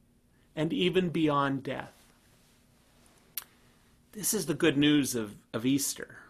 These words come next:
the good news of resurrection, that,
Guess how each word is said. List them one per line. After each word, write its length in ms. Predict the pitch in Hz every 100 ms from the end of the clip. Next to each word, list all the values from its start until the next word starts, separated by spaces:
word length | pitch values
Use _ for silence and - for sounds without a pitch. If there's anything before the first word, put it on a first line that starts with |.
| _ _ _ -
the 80 |
good 220 | 151 190 190
news 340 | 214 240 185
of 120 | 156
resurrection, 920 | 143 139 110 113 143 - - 123 - 135 _ _ _ _ - -
that, 200 | 170 202